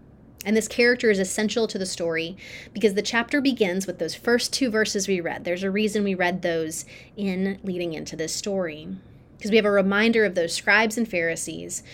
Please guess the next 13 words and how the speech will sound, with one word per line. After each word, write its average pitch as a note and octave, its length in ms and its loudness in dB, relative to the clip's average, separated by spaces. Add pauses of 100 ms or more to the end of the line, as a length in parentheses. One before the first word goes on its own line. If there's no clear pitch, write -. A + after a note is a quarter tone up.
(180)
who B3 100 4
were A3 140 8
upset C4+ 520 2
about G#3+ 320 -2
who C4 200 0
Jesus A3 460 -4
was F#3 120 -8
spending G3+ 440 -4
time F3 380 -8
with. - 180 -12 (1120)
The - 180 -10
elder G3+ 320 0
brother E3 460 -4